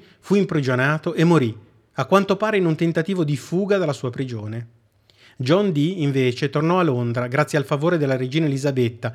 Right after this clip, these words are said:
che lo tenne sempre in grande considerazione, finché nel milleseicentocinque l'epidemia di peste sterminò tutta la sua famiglia, lasciandolo solo e poverissimo.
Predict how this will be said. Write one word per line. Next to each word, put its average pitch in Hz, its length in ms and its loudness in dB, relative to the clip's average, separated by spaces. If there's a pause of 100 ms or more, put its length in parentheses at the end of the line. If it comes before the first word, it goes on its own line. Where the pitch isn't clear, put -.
(200)
che 143 120 2
lo 151 100 4
tenne 180 220 2
sempre 185 540 -2
in 156 140 -2
grande 139 340 0
considerazione, 127 960 -6 (300)
finché 165 400 2
nel 123 180 0
milleseicentocinque 151 1300 -2 (220)
l'epidemia 160 560 2
di 131 140 -4
peste 160 500 -2
sterminò 143 760 -2
tutta 175 340 -4
la 165 80 0
sua 139 220 -4
famiglia, 113 600 -6 (240)
lasciandolo 131 540 0
solo 139 640 0
e 135 100 -10
poverissimo. 117 800 -2